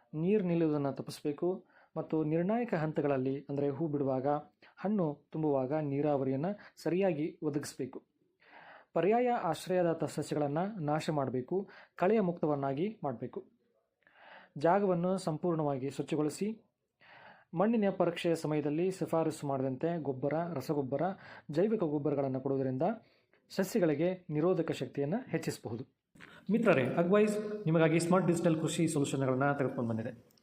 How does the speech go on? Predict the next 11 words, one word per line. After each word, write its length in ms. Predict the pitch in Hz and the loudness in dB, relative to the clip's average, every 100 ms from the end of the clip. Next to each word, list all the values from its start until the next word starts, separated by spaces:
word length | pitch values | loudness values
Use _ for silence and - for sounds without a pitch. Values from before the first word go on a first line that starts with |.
| _ _ - 165 | _ _ -4 0
Agwise 400 | 165 214 202 175 | 4 6 6 4
ವೈಶಿಷ್ಟ್ಯಗಳು 960 | 170 - - 180 170 156 143 143 - 147 | 4 2 2 6 6 6 4 2 0 2
ಏನಂತಂದ್ರೆ, 880 | 151 143 135 135 127 165 180 180 - - - - - | 4 4 4 2 4 4 4 0 -4 -4 -6 -8 -4
ಸ್ವಯಂಚಾಲಿತ 760 | - 175 202 196 180 160 156 | 4 6 6 6 6 6 6
ನಿಖರ 360 | 156 151 165 165 | 4 4 4 4
ನೀರಾವರಿ, 600 | 156 147 143 139 151 190 202 - - - - | 4 6 6 6 4 2 0 -4 -8 -10 -2
ಸುಧಾರಿತ 460 | 160 156 170 165 | 2 6 6 6
ಸಂವೇದಕ 560 | 156 147 156 165 165 165 | 4 2 4 4 4 4
ಮತ್ತು 360 | 156 147 147 | 2 2 2
ತಂತಿರಹಿತ 560 | 139 151 139 147 131 131 | 2 2 2 4 2 2
ತಂತ್ರಜ್ಞಾನ, 680 | 127 135 123 147 127 143 | -2 -2 0 0 2 2